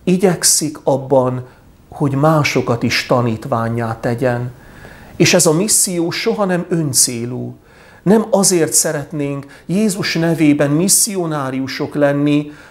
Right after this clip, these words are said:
hogy mi feltétlenül többek legyünk. Persze jó, ha többen vagyunk.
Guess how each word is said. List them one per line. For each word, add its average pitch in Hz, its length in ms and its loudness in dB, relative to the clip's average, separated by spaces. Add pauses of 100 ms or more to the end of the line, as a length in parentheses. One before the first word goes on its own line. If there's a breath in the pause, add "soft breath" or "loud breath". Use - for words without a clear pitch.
(100)
hogy 156 200 2
mi 226 160 4
feltétlenül 160 880 2
többek 156 480 2
legyünk. 131 460 -2
Persze - 440 0
jó, 214 280 2
ha 160 180 2
többen 139 480 2
vagyunk. 123 640 -2